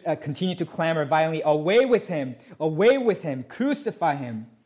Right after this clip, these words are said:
And Pilate now knows that he is trapped, but he does not miss the last opportunity to mock the Jews. He says, "Shall I crucify your king?" And then they answer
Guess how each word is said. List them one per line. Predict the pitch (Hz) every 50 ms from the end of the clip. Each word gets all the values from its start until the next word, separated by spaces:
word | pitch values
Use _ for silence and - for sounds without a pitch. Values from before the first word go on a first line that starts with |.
| _ _ _ _ _ - - _ _
And | 135 135 131 -
Pilate | - 160 160 143 143 139
now | 139 127 127
knows | 123 123 131 135 139 143 147 139
that | 127 113
he | 113 117 113
is | 110 110 -
trapped, | - - - 127 104 101 107 - - - _ _ _ _ - - _ _
but | - 107 104
he | - 127 120
does | 120 117 - - 131 120
not | 139 151 156 147
miss | 135 143 143 147 147 -
the | - 139
last | 131 135 135 135 - -
opportunity | 143 113 120 113 135 135 127 120
to | 120 -
mock | 123 120 123 131 131 -
the | - 127
Jews. | 120 - 120 123 123 113 -
He | 120
says, | 107 - 131 123 123 117 117 - - - _ _
"Shall | - - 143 147
I | 135 127
crucify | - - 170 160 - 160 135 - 160 156 156 147
your | 131 139 160 170 165
king?" | 165 - - 170 202 226 233 226 - - - - - _ _ _ _ _ _ _ _ _ _ _ _ _ _ _ _ _ _ _ _ _ _
And | 110 113
then | 110 104
they | 107 107 98 95
answer | 120 120 117 117 - - 110 101 98 -